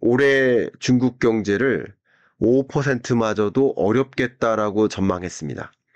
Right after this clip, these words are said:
올해 중국은 대대적인 경기 부양책까지 발표했고 부동산 경기 부양책,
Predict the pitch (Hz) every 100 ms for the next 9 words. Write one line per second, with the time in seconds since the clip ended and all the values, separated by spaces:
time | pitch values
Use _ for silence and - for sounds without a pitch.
0 | _ - - - - 123 127 104 160 -
1 | _ _ _ _ - 123 107 98 139 107
2 | 73 - 104 101 139 131 135 127 131 117
3 | 104 107 120 - 107 110 110 - - 104
4 | 98 98 85 85 - 92 110 - 73 110
5 | - - - - - 113 131 131 120 117
6 | 110 101 98 92 98 90 87 - 71